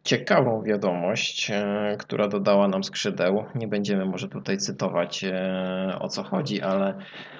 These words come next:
osobiście chciałbym podziękować Jackowi Mazurowi, e, znanemu fotografowi, e, lat dziewięćdziesiątych, rajdów samochodowych w Polsce, e, który nas słucha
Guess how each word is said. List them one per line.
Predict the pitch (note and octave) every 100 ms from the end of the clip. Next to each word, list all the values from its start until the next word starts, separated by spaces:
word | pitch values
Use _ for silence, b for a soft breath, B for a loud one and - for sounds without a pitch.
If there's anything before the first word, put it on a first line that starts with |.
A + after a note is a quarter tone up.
| B
osobiście | - F3 F3+ G3 E3
chciałbym | - - B2 A#2+
podziękować | C3 G#2 G2+ A2 G#2 G2
Jackowi | G2+ - G#2 F#2+
Mazurowi, | F2 E2+ F2 D#2+ C#2 D#2+ B2 b b b b -
e, | G2 F#2+ F#2+ F#2 F2+ F2 F2+
znanemu | F#2 G#2+ C#3+ -
fotografowi, | G3 D#3+ D3 A#2 G#2 G#2 F2+ F2+ F#2+ G2 -
e, | G2 F#2 F#2 F2+ F2+
lat | G2 G2+
dziewięćdziesiątych, | G2+ F#2 F#2 F#2 - F#2+ - - F#2+
rajdów | - F#2 F2+
samochodowych | - F#2 F2+ F#2+ G2 F2+ F2
w | -
Polsce, | - - - - A1 C3 - b b b b
e, | - A2 A2+ A2 A2+
który | - - -
nas | G#2+ G#2 -
słucha | - - G2 G2+ A#2 C3+ D2+